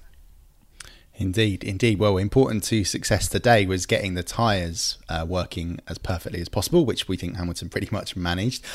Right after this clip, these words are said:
Um, but Jake, what did you, what did you make of what went on again with the tyres? Obviously, went back a step harder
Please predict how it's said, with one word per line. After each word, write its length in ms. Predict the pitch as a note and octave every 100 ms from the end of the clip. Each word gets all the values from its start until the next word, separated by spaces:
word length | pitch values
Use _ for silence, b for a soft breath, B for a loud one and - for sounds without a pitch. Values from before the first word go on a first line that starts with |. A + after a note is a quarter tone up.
| B
Um, 200 | - C3
but 120 | C3 D3
Jake, 240 | F3+ B2+
what 140 | D#3+
did 160 | E3 C#3+
you, 180 | D#3+ D3
what 160 | C3
did 120 | D3 C3
you 100 | C#3+
make 240 | C#3 B2+
of 100 | A#2
what 220 | C3 B2+
went 160 | A#2+ B2
on 180 | C3+ C3
again 340 | G2+ F#2 E2+
with 120 | F2
the 80 | F2+
tyres? 340 | - F#2 A2
Obviously, 220 | A2 F#2+ G#2
went 200 | G#2+ F#2+
back 220 | B2 -
a 40 |
step 280 | - - -
harder 480 | - A2 A2 A#2+